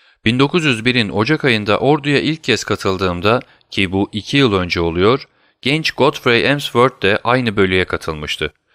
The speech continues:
O, Albay Emsworth'un, yani Kırım Fatihi Emsworth'un tek oğluydu ve damarlarında savaşçı kanı dolaştığı için dayanamayıp gönüllü olmuştu.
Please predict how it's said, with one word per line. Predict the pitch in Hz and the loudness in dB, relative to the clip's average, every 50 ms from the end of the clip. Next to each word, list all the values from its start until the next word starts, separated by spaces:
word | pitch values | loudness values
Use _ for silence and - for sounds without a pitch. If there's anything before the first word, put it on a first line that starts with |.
| _ _ - | _ _ 2
O, | 117 143 - - - | 2 2 2 2 0
Albay | 107 117 120 113 110 107 98 - 104 | 0 0 2 2 0 0 0 0 0
Emsworth'un, | 117 127 123 - - 107 101 95 92 95 110 127 156 156 - _ _ _ _ _ | -2 -2 -4 -4 0 2 2 2 2 0 -2 -4 -4 -8 -14 _ _ _ _ _
yani | - 90 90 90 90 87 85 | -2 -2 0 0 -2 -4 -6
Kırım | - - - 95 90 120 139 | -8 -4 -2 -2 -2 -2 -2
Fatihi | 135 - 131 120 120 - 117 107 107 | -2 0 0 0 0 -2 -2 -2 0
Emsworth'un | 104 98 101 95 92 - - - 101 95 95 87 101 107 123 127 - _ _ _ - | 0 0 -2 -2 -4 -8 -2 2 2 2 4 2 0 -2 -4 -6 -10 _ _ _ -4
tek | - 120 - - | -2 -2 0 2
oğluydu | 107 98 92 90 95 95 87 107 117 131 - | 2 2 2 2 0 -2 -2 -2 -4 -2 -2
ve | 98 87 85 | -2 0 0
damarlarında | 95 101 117 120 123 127 131 135 135 139 139 147 | 0 2 2 2 2 2 2 0 0 -2 -4 -4
savaşçı | 139 - - 104 98 107 110 - - - | -4 -2 -2 0 0 0 0 -2 -6 -6
kanı | - - 123 117 107 107 | -6 -4 -4 -2 -2 0
dolaştığı | 107 104 107 107 110 110 - - 143 139 | 0 2 2 2 0 -2 -4 -4 -2 -2
için | 120 98 - - 95 90 - - _ _ _ _ | -2 -2 0 -2 -2 -2 -4 -10 _ _ _ _
dayanamayıp | - 95 107 117 127 131 117 101 92 95 101 - _ - | 0 2 2 2 2 0 0 0 -2 -2 -4 -4 _ -4
gönüllü | - 90 90 90 85 85 82 | -2 -2 -2 -2 -4 -4 -2
olmuştu. | 82 78 73 73 76 - - - - 73 | -2 -2 -4 -6 -10 -14 -10 -10 -10 -10